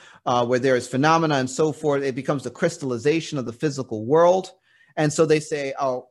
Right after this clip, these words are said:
you know, we've already got fire, air, water, so this would be the element of earth." And that's what we find in Asiya as the material world, the sun,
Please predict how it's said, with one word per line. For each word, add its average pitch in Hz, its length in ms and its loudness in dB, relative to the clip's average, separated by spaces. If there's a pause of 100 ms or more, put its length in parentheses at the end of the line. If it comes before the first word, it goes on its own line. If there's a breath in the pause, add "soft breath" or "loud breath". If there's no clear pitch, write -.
you 127 160 -14
know, 117 100 -12
we've 120 160 -10
already 127 240 0
got 123 260 -2 (1080)
fire, 131 540 0 (520)
air, 131 420 -2 (300)
water, 131 400 0
so 131 120 -12
this 131 220 -8
would 123 100 -10
be 123 100 -8
the 120 140 -10
element 123 460 -4 (100)
of 107 320 -8 (300)
earth." - 560 -2 (1120)
And 165 120 2
that's 156 160 4
what 165 100 -2
we 151 100 0
find 123 500 -4
in 123 340 -2
Asiya 143 380 2
as 127 240 4
the 113 200 -4
material 117 640 0
world, 110 640 -6
the - 220 -16
sun, 165 520 2